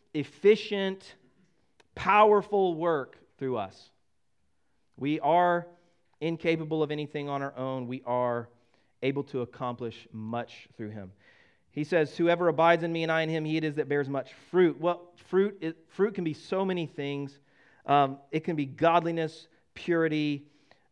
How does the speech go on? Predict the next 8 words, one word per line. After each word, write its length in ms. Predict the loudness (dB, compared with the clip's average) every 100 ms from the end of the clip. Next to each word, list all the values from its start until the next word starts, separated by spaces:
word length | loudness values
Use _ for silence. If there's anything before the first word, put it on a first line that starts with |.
| -4
um, 200 | -4 -4
holy 500 | -6 2 4 6 4
and 80 | 2
uplifting 580 | 0 0 -2 -2 -6 -6
conversation 760 | -4 -4 -4 -4 -4 -4 -6
with 120 | -8 -2
others. 580 | 0 2 2 0 -4 -14 _ _ _ _
Um, 440 | 0 0 -2 -6